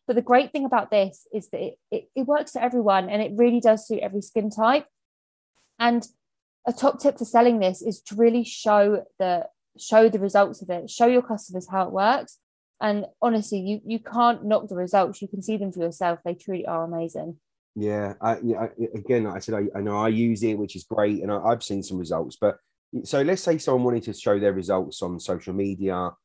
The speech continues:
Speaker 2: um, or, or, you know, whatever form really. Uh, is there any sort of top tips you can share to, you know, to get the, the best out of that?
Speaker 1: Yeah, absolutely. So my, my biggest top tip for this is to do a before and after picture. So if you use the product yourself, you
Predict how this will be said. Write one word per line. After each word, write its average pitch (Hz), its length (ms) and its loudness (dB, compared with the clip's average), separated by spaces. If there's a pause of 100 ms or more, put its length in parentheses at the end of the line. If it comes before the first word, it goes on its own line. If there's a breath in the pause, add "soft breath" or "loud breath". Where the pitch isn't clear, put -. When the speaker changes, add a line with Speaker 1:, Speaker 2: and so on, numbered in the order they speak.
(260)
Speaker 2:
um, 80 520 -4 (140)
or, 107 420 -2
or, 101 180 -4
you 117 80 -4
know, 98 100 -2
whatever 101 320 -4
form 131 340 2
really. 82 400 -6 (240)
Uh, - 80 -8
is 143 100 -2
there 175 100 0
any 175 100 0
sort 151 200 -2
of - 60 -8
top - 160 -2
tips 127 200 -6
you 135 80 -10
can 131 140 -8
share 127 460 2 (240)
to, 123 180 -2
you 120 80 -8
know, 107 100 -2
to - 100 -14
get 120 100 -2
the, 110 100 -4 (140)
the 117 80 -10
best 131 260 0
out 90 140 2
of 82 80 -6
that? 73 260 -6 (480)
Speaker 1:
Yeah, 254 320 2
absolutely. 220 640 0
So 220 360 6 (340)
my, 262 400 4 (100)
my 254 240 4
biggest 247 340 -4
top - 200 -12
tip - 180 -8
for 202 60 -6
this 180 360 2
is 202 180 -6
to 196 120 -12
do 190 140 -2
a 180 40 0
before 180 380 -4
and 190 80 -4
after 185 380 -6
picture. 220 420 0 (320 soft breath)
So - 140 2
if 226 200 6
you 247 100 0
use 262 340 2
the 277 80 -4
product 240 320 -6
yourself, 190 420 -2
you 202 100 -6